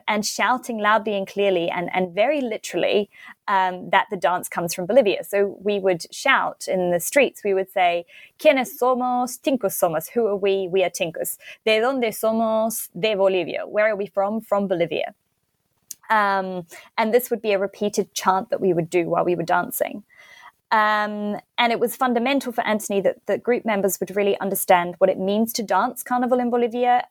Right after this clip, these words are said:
and, and to really understand the rituals and traditions behind Tincus and other dances. Um, so Chileans and people of all nationalities could be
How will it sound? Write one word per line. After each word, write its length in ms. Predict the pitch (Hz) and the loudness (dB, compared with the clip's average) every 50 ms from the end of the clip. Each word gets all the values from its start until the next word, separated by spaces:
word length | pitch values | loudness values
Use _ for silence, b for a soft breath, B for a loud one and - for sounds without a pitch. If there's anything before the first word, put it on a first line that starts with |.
| - | -6
and, 360 | 214 208 202 208 202 202 196 - - | -4 -2 0 0 0 0 -2 -2 -2
and 220 | 214 208 202 208 | 0 0 0 0
to 140 | - - 202 | -2 -2 -4
really 340 | 202 220 269 294 277 269 - | -2 0 0 0 2 0 0
understand 460 | - 220 214 - - 214 202 202 202 | -2 -4 -6 -4 -4 -2 0 0 0
the 40 | 190 | 0
rituals 360 | 175 - - - - 202 180 | 0 -2 -2 -2 0 0 0
and 120 | 196 190 | 0 -2
traditions 540 | - - - - 196 190 - - 190 180 - | -6 -8 -2 0 0 0 2 0 -2 -2 -2
behind 480 | - 180 - - - 208 202 208 214 220 | -2 -4 -4 -4 -4 0 2 2 2 0
Tincus 300 | - 202 190 214 196 - | 0 -2 -2 -2 -2 -4
and 80 | 180 170 | -2 -2
other 160 | 175 165 170 | -2 0 2
dances. 640 | 165 190 180 175 - - - - - - - - - B B B B B B B B B B - | 4 6 6 6 4 -2 -8 -8 -8 -8 -10 -12 -14 B B B B B B B B B B -4
Um, 600 | - 202 208 208 208 208 202 202 202 202 202 - - _ _ _ | -2 0 0 0 0 -2 -2 -2 -2 -2 -4 -4 -8 _ _ _
so 520 | - - - 269 262 247 240 247 247 247 247 b b b b b b | -14 -4 0 2 4 4 4 4 2 -2 -8 b b b b b b
Chileans 480 | - 277 254 233 233 262 330 349 330 302 | -2 2 4 4 4 2 2 0 -2 -2
and 80 | 262 | -2
people 260 | 226 254 269 254 269 262 | -2 -2 -2 0 0 0
of 140 | 240 214 | 0 2
all 80 | 254 247 | 0 0
nationalities 680 | 240 233 226 - - 226 208 208 214 214 - 226 208 - | 0 -2 -2 -4 -2 -2 0 0 0 0 0 -2 -2 -2
could 280 | - - 214 180 _ | -2 -4 -4 -4 _
be 180 | - 202 185 | -2 -2 -2